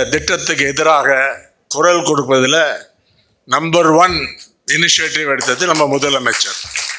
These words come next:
அதே மாதிரி ஹிந்தி இம்போசிஷன், எந்த மதத்துக்கு வேணாலும் நமக்கு என்மிட்டி கிடையாது. எ-, எந்த, அஹ், மொழிக்கு எதிராக. பல மொழிகள், இந்தியா வந்து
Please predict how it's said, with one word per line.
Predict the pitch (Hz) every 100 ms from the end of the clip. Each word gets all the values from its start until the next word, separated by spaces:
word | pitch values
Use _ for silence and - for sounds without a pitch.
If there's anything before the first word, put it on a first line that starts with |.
| - - - - - - - - - - - - - - - -
அதே | 131 175
மாதிரி | 185 180 175 180 175 127 - - _ _ _ _ _ _ _ _ _ _ _ _ - _ _ _ _ _ _ _ _
ஹிந்தி | - 170 185 190 180
இம்போசிஷன், | 165 160 143 139 143 113 92 - _
எந்த | - 135 165 165
மதத்துக்கு | 165 165 170 180 160
வேணாலும் | 160 143 143 147 143 160 170 151
நமக்கு | 147 139 139 123 127
என்மிட்டி | 170 180 180 156
கிடையாது. | 131 123 110 98 - _ _ _ _ _ _ _ _
எ-, | 135 135 143
எந்த, | 151 151 131 117 98
அஹ், | 110 101 107
மொழிக்கு | 123 165 160 151
எதிராக. | 139 139 123 123 107 - _ _ _ _ _ _
பல | - 151
மொழிகள், | 156 160 170 170 156 147
இந்தியா | 165 170
வந்து | 156 156 185 208